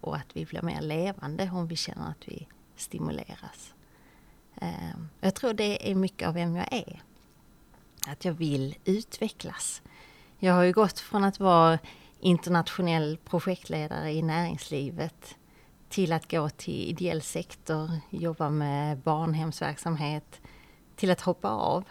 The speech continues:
tryggheten och ekorrhjulet för att starta Förebild. Ehm,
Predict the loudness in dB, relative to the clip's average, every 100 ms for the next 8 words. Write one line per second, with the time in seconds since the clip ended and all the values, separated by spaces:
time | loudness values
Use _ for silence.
0 | -16 -20 -20 -20 -18 -4 -4 -4 -6 -6
1 | -6 -8 -6 -2 -2 -4 -4 -2 0 0
2 | -2 -6 -6 -8 -4 -4 -4 -10 -4 -2
3 | -2 -6 -10 -10 -12 -20 -20 -20 -20 -20
4 | -20 -20 -18 -4 0 0 -2 -4